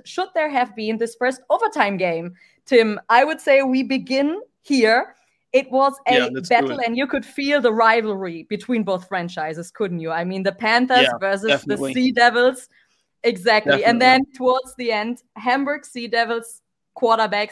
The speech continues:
Speaker 1: Cisse, he tied the game up with his impressive fifty-yard pass to Lamar Jordan right
Speaker 2: Mm-hmm.
Speaker 1: before the end.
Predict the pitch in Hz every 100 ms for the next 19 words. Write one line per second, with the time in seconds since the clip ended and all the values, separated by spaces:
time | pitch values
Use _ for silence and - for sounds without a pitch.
0 | - 202 208 - 190 202 226 - 262 240
1 | 240 220 214 214 208 208 208 226 247 247
2 | 233 226 - 262 311 - 427 - _ _
3 | - 403 427 359 262 269 - - 254 294
4 | - - 302 302 240 226 294 247 214 226
5 | 285 - - _ 220 262 554 - 156 214
6 | 208 185 196 381